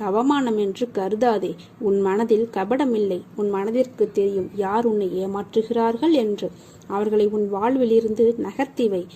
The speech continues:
எதை வேண்டுமானாலும் பொறுத்து கொள்ளலாம், ஆனால் நம்பிக்கை துரோகத்தை மட்டும் பொறுத்து கொள்ளவே முடியாது. அப்படி செய்த அவர்களை என் கையில் விட்டுவிடு. அவர்களுக்கு நல்ல பாடத்தை நான் கற்றுக் கொடுக்கிறேன். நீ எதையும் வெளியே காட்டாதே.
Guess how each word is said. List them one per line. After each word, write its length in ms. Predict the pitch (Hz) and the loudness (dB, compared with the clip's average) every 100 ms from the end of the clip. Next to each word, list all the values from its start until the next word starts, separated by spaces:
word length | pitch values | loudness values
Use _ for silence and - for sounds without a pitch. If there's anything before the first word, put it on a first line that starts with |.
| - - | -20 -14
எதை 220 | 180 175 185 | -8 -2 0
வேண்டுமானாலும் 840 | 190 202 220 226 240 247 269 311 | 0 -2 -2 -2 -2 0 2 2
பொறுத்து 320 | 311 285 - | 2 0 -2
கொள்ளலாம், 540 | 294 294 285 269 233 - - | -4 0 0 2 0 -2 -8
ஆனால் 340 | 196 196 214 233 | -4 -2 0 0
நம்பிக்கை 460 | 196 196 220 - | 0 0 0 2
துரோகத்தை 460 | 240 240 233 233 240 | 2 4 4 4 4
மட்டும் 400 | 233 233 - 269 311 - - | 2 0 0 0 0 -6 -8
பொறுத்து 340 | - 202 - | -4 -2 -2
கொள்ளவே 440 | 208 208 202 196 233 | -2 0 2 4 2
முடியாது. 540 | 277 220 208 190 185 - - - - - - - - - - - | 2 2 2 0 -4 -12 -18 -20 -20 -20 -20 -20 -20 -20 -20 -12
அப்படி 360 | 208 - 214 226 | -10 0 2 4
செய்த 340 | 240 269 349 330 | 4 4 6 4
அவர்களை 480 | 277 262 269 269 247 277 254 | 4 2 2 4 4 2 0
என் 220 | 233 254 | 2 2
கையில் 400 | 269 240 240 294 | 2 2 2 0
விட்டுவிடு. 540 | 302 240 339 269 202 185 - - | 0 0 2 2 0 -4 -8 -18
அவர்களுக்கு 540 | - 202 202 208 208 202 | -4 -2 0 0 0 -2
நல்ல 380 | 208 220 320 339 | 0 2 2 2
பாடத்தை 520 | - 214 202 - 185 226 | 0 -2 -2 -4 -2 0
நான் 260 | 220 202 262 | -2 -2 -2
கற்றுக் 420 | 269 233 - - | -2 -4 -6 -6
கொடுக்கிறேன். 600 | - 190 190 - 196 180 - - - | -4 -4 -4 -4 -4 -4 -8 -18 -10
நீ 140 | - 202 196 | -2 0 0
எதையும் 400 | 196 226 262 285 | 0 0 2 2
வெளியே 340 | 220 226 247 | 2 2 2
காட்டாதே. 600 | 240 190 190 208 196 185 | 0 -4 -4 -2 -2 -4